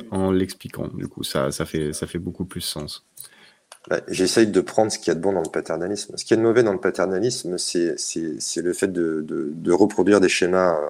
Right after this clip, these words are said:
Speaker 2: anciens. C'est-à-dire que on, on est dans les règles de l'art, on, on a du mal à s'ouvrir à la nouveauté. On n'est pas à l'aise avec la nouveauté. Euh, le deuxième truc qui est pas bon, c'est l'affect, parce qu'on n'ose pas se dire les choses.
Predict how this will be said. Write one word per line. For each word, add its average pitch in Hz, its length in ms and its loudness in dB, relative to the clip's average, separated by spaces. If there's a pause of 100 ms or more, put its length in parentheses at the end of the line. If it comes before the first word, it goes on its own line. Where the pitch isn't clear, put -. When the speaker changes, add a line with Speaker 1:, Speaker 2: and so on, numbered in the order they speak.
Speaker 2:
anciens. 98 380 -2
C'est-à-dire 90 340 2
que 85 200 2 (680)
on, 87 220 0
on 92 140 2
est 104 80 6
dans 90 140 4
les 90 100 6
règles 87 300 4
de 85 80 4
l'art, 98 260 6
on, 90 300 -4
on 87 100 -6
a 90 80 -2
du 85 140 -8
mal 101 140 0
à 92 40 -2
s'ouvrir 90 440 -8
à 90 60 -4
la 85 80 -6
nouveauté. 85 500 -18 (380)
On 82 40 -10
n'est 82 80 -6
pas 98 180 0
à 92 60 2
l'aise 90 200 -2
avec 80 140 -4
la 82 60 -6
nouveauté. 82 640 -6 (500)
Euh, 85 200 0
le 95 140 2
deuxième 104 320 2
truc 104 240 0
qui 101 80 2
est 95 40 0
pas 92 160 2
bon, 101 240 0
c'est - 180 0
l'affect, 98 420 2
parce - 140 -8
qu'on 82 100 -8
n'ose 80 140 -8
pas 98 140 0
se 90 40 -6
dire 85 140 0
les 78 80 -2
choses. 120 420 -8